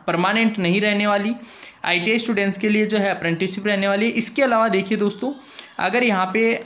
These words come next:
आप लोगों का work अच्छा रहता है तो आप लोगों को जो है permanent भी रखा जा सकता है।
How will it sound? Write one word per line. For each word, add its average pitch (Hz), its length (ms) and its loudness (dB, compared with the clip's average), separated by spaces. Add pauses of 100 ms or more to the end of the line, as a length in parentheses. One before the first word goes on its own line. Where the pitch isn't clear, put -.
आप 180 240 -2
लोगों 196 360 2
का 214 240 2 (160)
work 214 300 0 (280)
अच्छा 180 360 0
रहता 180 340 2
है 175 160 0
तो 202 160 0
आप 175 260 2
लोगों 180 200 0
को 196 140 -2
जो 180 180 2
है 180 220 2
permanent 160 580 0
भी 190 160 0
रखा 151 380 -2
जा 143 220 2
सकता 127 400 -4
है। 123 200 -4